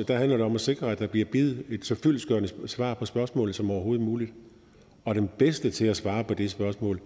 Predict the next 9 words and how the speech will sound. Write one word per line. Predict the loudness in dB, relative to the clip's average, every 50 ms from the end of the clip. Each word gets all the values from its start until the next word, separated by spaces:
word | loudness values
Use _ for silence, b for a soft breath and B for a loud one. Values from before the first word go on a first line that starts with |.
| B B B B B B 0
det | 0 2
er |
den | 2 2
siddende | 0 2 4 4 4 6 4 4
minister, | 2 2 2 2 2 2 0 -2 -4 -4 -4 B B B B B B
som | -8 -6 -4 -4
kan | -2 0 -2
trække | -2 0 0 0 0 0 0 -4 -4 -2
på, | -2 -2